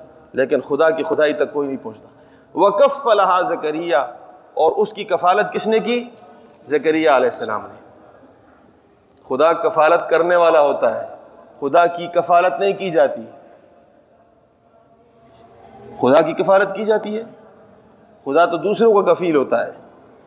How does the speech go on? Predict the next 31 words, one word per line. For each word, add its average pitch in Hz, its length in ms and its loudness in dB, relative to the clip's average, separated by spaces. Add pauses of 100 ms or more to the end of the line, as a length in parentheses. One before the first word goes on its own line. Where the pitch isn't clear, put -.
(140)
خدا 139 460 0
دوسرے 180 320 0
کی 196 100 -4
کفالت 185 540 0
کرتا 254 420 2
ہے۔ 156 80 2 (1000)
جس - 260 -2
کی 247 140 -6
کفالت 220 600 0
کی 269 240 -2
جائے، 170 400 0 (960)
جس 196 180 -4
کو 202 120 -2
سر 220 200 2
پہ 220 120 0
ہاتھ 240 400 4
کی 247 80 -8
ضرورت 208 480 -6
ہو، 143 200 -4 (120)
وہ 160 60 -8
خدا 190 300 -2
نہیں 247 140 -2
ہوتا، 151 320 -4 (580)
مخلوق 180 420 -2
ہوتے 139 220 -2
ہیں۔ - 240 -16 (560)
اور 151 160 4
ہوا 190 260 6
یوں 208 220 -2
کہ 208 120 -4
جب 175 160 -4